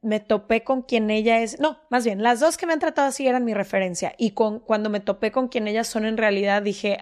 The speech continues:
"Ay, jole, preferiría no dedicarme a esto si eso significa que voy a ser como ellas", ¿no? Entonces, también un chorro como de humanizarnos y de, mm,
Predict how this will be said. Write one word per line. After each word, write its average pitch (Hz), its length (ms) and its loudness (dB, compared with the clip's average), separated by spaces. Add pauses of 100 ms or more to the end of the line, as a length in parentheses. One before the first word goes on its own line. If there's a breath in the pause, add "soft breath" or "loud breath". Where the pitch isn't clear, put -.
"Ay, 233 220 2
jole, 185 500 -2 (580 soft breath)
preferiría 220 520 4
no 247 120 2
dedicarme 240 540 0
a 233 120 4
esto 254 340 0
si 240 180 0
eso 214 160 0
significa 220 500 -2
que - 120 -6
voy 208 140 2
a 208 80 2
ser 202 200 -2
como 202 240 0
ellas", 196 380 0
¿no? 220 260 -6 (380 loud breath)
Entonces, 233 420 -2
también 233 420 2
un 262 120 -4
chorro 262 280 0
como 254 280 0
de 220 80 2
humanizarnos 214 960 0
y 233 60 -4
de, 202 520 -6 (240)
mm, 196 160 -8